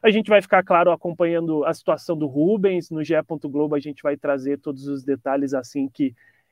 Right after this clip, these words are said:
ele realizar os exames. O Atlético conta com a volta do Batalha, né, mais uma opção nesse meio de campo, que cumpriu suspensão na última rodada, tempo pu-, curto pra te-, treinar.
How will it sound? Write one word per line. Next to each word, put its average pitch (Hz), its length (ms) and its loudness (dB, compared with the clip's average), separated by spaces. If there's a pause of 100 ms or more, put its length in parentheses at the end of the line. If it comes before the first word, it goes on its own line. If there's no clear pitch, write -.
ele 135 400 -2 (280)
realizar 143 600 2
os 139 180 -2
exames. 175 640 4 (340)
O 196 60 6
Atlético 196 480 2
conta 202 320 2
com 196 80 0
a 190 40 6
volta 190 300 2
do 180 80 -2
Batalha, 185 580 4
né, 180 160 0
mais 165 240 -2
uma 160 140 -4
opção 156 300 -6
nesse 156 200 -8
meio 151 140 -4
de - 100 -16
campo, 160 320 -2
que - 140 -20
cumpriu 143 560 -4
suspensão 143 720 -6 (360)
na 143 120 -2
última 160 340 0
rodada, 165 720 4
tempo 226 320 2
pu-, 196 240 -8
curto 185 360 4
pra 185 160 4
te-, 190 240 -2 (100)
treinar. 180 540 4